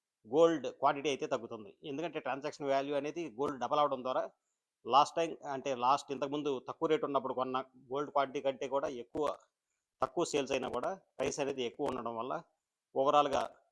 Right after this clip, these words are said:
గోల్డ్ ప్రైస్ క్వాంటిటీ, ఆ, క్వాంటిటీ తక్కువ, ప్రైస్ ఎక్కువ కనిపిస్తుంది. So ఈ కారణంగా గోల్డ్ రేట్లో ఏమన్నా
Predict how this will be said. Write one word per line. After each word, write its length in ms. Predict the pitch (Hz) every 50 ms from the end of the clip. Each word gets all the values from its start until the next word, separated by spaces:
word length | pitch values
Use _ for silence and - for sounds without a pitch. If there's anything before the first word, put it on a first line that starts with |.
| _ _ _ _ -
గోల్డ్ 240 | 131 147 147 139 -
ప్రైస్ 300 | - 131 139 127 - - - 151 151
క్వాంటిటీ, 760 | - - _ _ _ 143 135 131 127 131 - 143 143 - - _ _ _ _ _ _ _ _ _ _ _ _ _ _ -
ఆ, 40 | 117
క్వాంటిటీ 440 | - - 143 151 135 156 147 - 135
తక్కువ, 180 | - - 160
ప్రైస్ 320 | 156 - 139 139 127 - 143
ఎక్కువ 200 | - - - -
కనిపిస్తుంది. 680 | 120 107 101 110 - - - 107 104 117 151 175 - _ _ _ _ _ _ _ _ _ _ _ _ _ _ - - 160
So 80 | 156
ఈ 200 | 147 - 147 151
కారణంగా 480 | - 165 160 156 165 170 165 156 160 165
గోల్డ్ 440 | 160 139 120 107 135 151 151 147 151
రేట్లో 300 | 147 143 - 135 143 147
ఏమన్నా 380 | 139 135 131 127 131 127 123